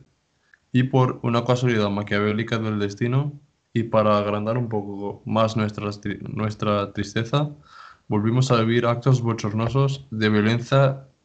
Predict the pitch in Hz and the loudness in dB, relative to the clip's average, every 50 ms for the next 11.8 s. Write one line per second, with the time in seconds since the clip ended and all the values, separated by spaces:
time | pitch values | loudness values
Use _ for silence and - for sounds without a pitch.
0 | _ - - 107 104 101 110 117 113 - 131 131 135 131 - 120 110 - - 110 | _ -6 -2 0 2 2 2 0 -2 0 2 2 2 4 2 -2 -4 -2 -2 0
1 | 110 110 104 107 104 104 101 - 113 120 120 117 117 - 113 113 113 123 117 110 | 0 0 0 0 -2 -4 -2 -2 0 0 0 0 0 0 0 0 2 2 2 2
2 | 107 107 104 104 104 101 101 98 98 101 98 98 98 104 120 117 117 113 110 101 | 2 0 -2 -2 -2 -2 0 0 0 -2 -2 -4 -4 -4 -4 -2 -2 -2 -2 -2
3 | 107 98 98 - 117 113 113 120 127 135 135 - - - - _ - _ _ - | -2 -4 -4 -2 -2 0 2 4 4 4 2 2 -2 -12 -20 _ -20 _ _ -20
4 | _ _ _ _ _ _ _ - _ _ - 127 131 131 135 123 - 120 110 107 | _ _ _ _ _ _ _ -20 _ _ 2 4 4 4 4 4 4 4 2 2
5 | 101 98 104 101 95 92 92 90 - - - _ _ _ _ _ _ _ _ _ | 2 2 0 -2 -2 -2 -6 -8 -10 -16 -20 _ _ _ _ _ _ _ _ _
6 | _ _ - - - - _ _ _ _ _ - - 101 98 98 95 92 95 98 | _ _ -20 -20 -20 -20 _ _ _ _ _ -4 -2 -2 0 0 0 0 0 0
7 | 104 104 104 104 101 98 98 107 104 101 98 98 95 98 98 98 95 95 95 95 | 0 0 -2 -2 -4 -4 -4 -2 -2 0 0 0 -2 -2 -2 -2 -2 -2 -2 -2
8 | 95 95 95 92 92 92 92 92 92 - - - _ _ _ _ _ _ - - | -2 -2 -2 -2 -2 -4 -4 -4 -6 -8 -12 -20 _ _ _ _ _ _ -12 -6
9 | 98 101 101 98 95 98 95 - - - - - _ - 104 104 104 107 107 101 | 0 2 2 4 4 2 0 -2 -6 -16 -18 -16 _ -4 0 2 2 4 2 2
10 | 101 - - - 107 123 131 - - - _ _ _ - - - 107 104 - - | 0 0 -2 -4 -4 -4 -4 -10 -14 -18 _ _ _ -16 -10 -8 -8 -6 -6 -6
11 | 95 - 92 95 95 95 104 117 131 135 135 135 - 123 120 131 | -4 -2 -2 -2 0 0 0 0 0 -2 -2 -4 -6 -6 -6 -6